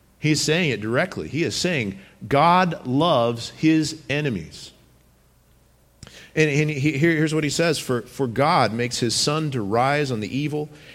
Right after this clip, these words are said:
and on the good, and he sends rain on the just and on the unjust." What, what,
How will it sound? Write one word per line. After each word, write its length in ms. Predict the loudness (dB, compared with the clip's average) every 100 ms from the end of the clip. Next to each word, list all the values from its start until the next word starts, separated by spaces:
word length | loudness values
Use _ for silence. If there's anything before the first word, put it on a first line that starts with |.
| -6
and 220 | 0 0 0
on 100 | -2
the 80 |
good, 340 | -2 -2 -2 -4
and 120 | -6
he 60 | -4
sends 360 | -4 -4 -4
rain 420 | -4 -2 -2 -2
on 120 | -4 -6
the 80 |
just 600 | -6 -2 -2 -2 -6 -12 -16 -20 -20 _
and 300 | -2 0 0
on 320 | -2 -4 -6 -6
the 180 | -6 -6
unjust." 960 | -10 -8 -10 -10 -12 -12 -16 -16 -18 -20 _ _ _ _ _ _ _ _ _ -4
What, 220 | 0 2
what, 280 | 4 2